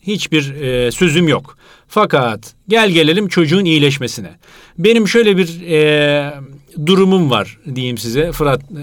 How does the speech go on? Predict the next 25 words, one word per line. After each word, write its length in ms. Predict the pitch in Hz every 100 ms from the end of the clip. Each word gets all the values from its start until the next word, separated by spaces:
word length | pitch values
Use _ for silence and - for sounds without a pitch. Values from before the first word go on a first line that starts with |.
| 139
e, 160 | 117 110
hocam. 400 | 117 120 170 208 - - - -
Ben 260 | 185 208 151
kendi 580 | 180 202 202 214 180
çocuğumla 840 | - 165 156 196 185 180 165 151 143
önermedi-, 680 | 151 180 220 185 160 139 151
önermeyeceğim 760 | 143 175 233 202 160 131 127 117
şeyi 240 | 156 220
başka 260 | 196 - 139
çocuklara 340 | 120 107 165
önermem. 380 | 135 107 87 80 - - - 175
Ve 60 |
hakikaten 600 | 160 202 233 - 143 117
laparoskopi 580 | 135 139 151 139 160 214
ve 80 | 170
robotik 360 | 139 147 185 -
cerrahinin 680 | 131 123 117 104 110 175 - - - -
bu 200 | 185 180
hastalıkta 720 | 156 - 131 117 - 156 226 - - _ -
ilerleyen 520 | 147 160 165 185 175
dönemde 260 | 135 117 113
altın 340 | 170 185 156 139
standart 600 | - 175 156 120 107 -
olacağına 680 | 160 156 139 127 123 180 -
inanıyorum. 640 | 147 143 123 117 202